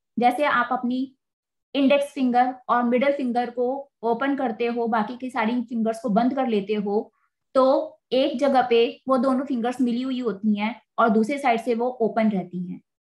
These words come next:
So, वो क्या बनाती हैं symbol? वो बनाती हैं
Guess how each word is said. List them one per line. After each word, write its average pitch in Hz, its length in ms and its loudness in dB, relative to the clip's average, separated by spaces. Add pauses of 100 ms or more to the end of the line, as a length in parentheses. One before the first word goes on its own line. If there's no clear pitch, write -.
(200)
So, - 100 -2
वो 302 380 6
क्या 320 240 6
बनाती 269 500 2
हैं 269 100 0
symbol? 247 400 -4 (180)
वो 240 80 -2
बनाती 226 540 2
हैं 262 300 0